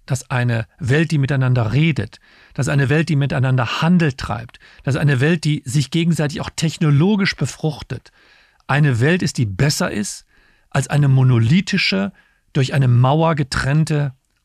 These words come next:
äh, Welt. Ähm, und, ähm, von dem Hintergrund, ähm,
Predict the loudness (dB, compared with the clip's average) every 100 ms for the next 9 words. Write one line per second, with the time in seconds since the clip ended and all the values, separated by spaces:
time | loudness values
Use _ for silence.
0 | -4 -2 -2 0 0 0 -6 -20 -20 _
1 | -4 -2 -2 -4 -4 -8 _ -6 -6 -4
2 | -4 0 2 2 2 0 2 0 0 -6
3 | -4 -2 -2